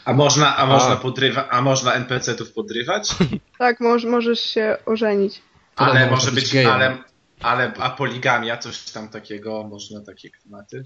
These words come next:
Speaker 2: Co ty o tym
Speaker 3: A,
Speaker 2: marzysz, czy co?
Speaker 3: nie wiem nawet.
Speaker 1: Nie, no bo ja w Fable to zawsze po prostu,
Speaker 2: <laughs> Poligamia.
Speaker 1: wiesz, ja w Fa-, w Fable to, wiesz, wszystko jakby, wszystko, co się darwałem, nie? Wszystko, co stało.
Speaker 2: <laughs> O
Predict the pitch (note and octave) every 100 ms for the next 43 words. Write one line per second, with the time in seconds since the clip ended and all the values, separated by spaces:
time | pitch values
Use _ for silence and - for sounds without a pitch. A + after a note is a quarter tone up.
0 | _ - A2 G#2 G#2 - G2+ A#2+ C4 B3
1 | - B3 A3+ G#3 G3+ G3 G3 G3+ - -
2 | - B2+ D#3 C#3+ B2+ D3 D3 - D#3 D3
3 | - D#3 E3 E3+ F3+ - C3+ A#2+ A#2 -
4 | D3 - D3 D#3 D#3+ C3 C3 - D3 C3
5 | - _ _ - A#2+ - D#3 C3 D#3 D3
6 | D3 D3 A2 G#2 - - - C#3+ - D3
7 | C#3 C3 C3+ C#3+ - D3+ - F3 D#3+ C#3+
8 | A2 G#2+ G2 F#2 F#2+ A2+ - - A2+ A#2+
9 | - C#3 G2+ F2+ - - D3+ - G3